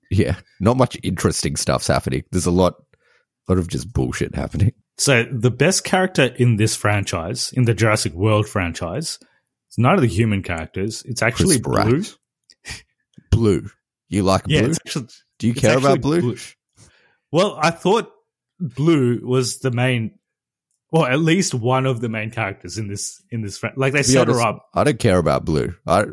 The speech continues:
Speaker 1: I have no,
Speaker 2: <laughs>
Speaker 1: Blue dies. I don't care. <laughs> It's a bloody dinosaur.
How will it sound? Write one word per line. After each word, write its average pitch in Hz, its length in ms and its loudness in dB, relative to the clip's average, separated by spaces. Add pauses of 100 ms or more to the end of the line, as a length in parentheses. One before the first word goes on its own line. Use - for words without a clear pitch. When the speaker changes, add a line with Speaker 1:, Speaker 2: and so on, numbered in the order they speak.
(100)
Speaker 1:
I 113 180 2
have 92 200 -2
no, 73 160 -2 (260)
Speaker 2:
<laughs> - 280 -16
Speaker 1:
Blue 117 360 2
dies. 80 440 0
I 80 140 0
don't 78 200 0
care. 82 320 0 (200)
<laughs> - 260 -20
It's 156 480 0
a 113 60 0 (280)
bloody 123 300 2
dinosaur. 113 600 2